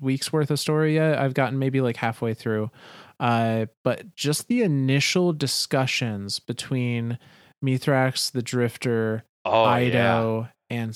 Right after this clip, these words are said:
Speaker 2: And Ido.
Speaker 1: Spider.
Speaker 2: We get,
Speaker 1: Uh,
Speaker 2: we
Speaker 1: we
Speaker 2: get
Speaker 1: get to
Speaker 2: to
Speaker 1: see
Speaker 2: interact
Speaker 1: Ido.
Speaker 2: with Ido!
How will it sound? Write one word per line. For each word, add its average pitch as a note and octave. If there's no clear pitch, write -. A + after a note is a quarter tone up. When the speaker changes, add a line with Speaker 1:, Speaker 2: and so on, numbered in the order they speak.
Speaker 2:
And F#3
Ido. A#3
Speaker 1:
Spider. A2+
Speaker 2:
We A#2+
get, F4+
Speaker 1:
Uh, A2+
Speaker 2:
we A#2
Speaker 1:
we C#3+
Speaker 2:
get E4
Speaker 1:
get -
to F3+
Speaker 2:
to E3
Speaker 1:
see C4
Speaker 2:
interact -
Speaker 1:
Ido. D#3
Speaker 2:
with -
Ido! G#3+